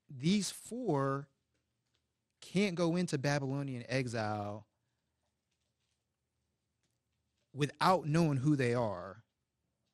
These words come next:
Otherwise, Nebuchadnezzar changing their name can change their entire identity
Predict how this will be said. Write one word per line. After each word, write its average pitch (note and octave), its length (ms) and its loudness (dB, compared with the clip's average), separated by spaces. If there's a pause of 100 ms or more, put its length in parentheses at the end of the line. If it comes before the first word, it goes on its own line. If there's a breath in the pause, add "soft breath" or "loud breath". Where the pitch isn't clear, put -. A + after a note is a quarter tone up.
(1040)
Otherwise, D3+ 520 2
Nebuchadnezzar D#3 580 0
changing D#3 360 -2
their C#3+ 120 -4
name D3+ 340 0
can F#3 280 -6
change A2 300 -4
their G#2 120 -8
entire G2+ 400 -10
identity D#2 500 -20